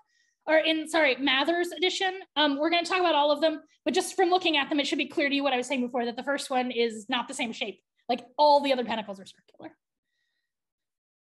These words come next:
Okay, so this first one, you will often see it sideways. A lot of people put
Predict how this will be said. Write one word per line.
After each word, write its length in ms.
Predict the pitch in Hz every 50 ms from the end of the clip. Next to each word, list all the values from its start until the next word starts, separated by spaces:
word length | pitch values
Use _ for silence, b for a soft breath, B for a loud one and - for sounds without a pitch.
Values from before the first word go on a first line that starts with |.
| _ _ _ _ _ _ _ _ _ _ -
Okay, 260 | 359 359 330 254 -
so 160 | - - - 359
this 220 | 392 427 415 -
first 540 | - - - 427 453 494 494 - - - -
one, 320 | 381 370 339 339 339 339 339 285
you 120 | 330 359 381
will 220 | 415 415 381 -
often 420 | - 330 370 415 403 - - 480 494 508 508
see 420 | - - - - 339 294 294 320
it 180 | 381 427 403 - - _ _ _ _
sideways. 880 | - - - 320 285 277 277 285 254 226 202 175 - - - - - b b b b b b b -
A 80 | 277
lot 260 | 285 311 302 320 349 381
of 80 | 370
people 260 | - 415 415 440 427 427 -
put 140 | - 415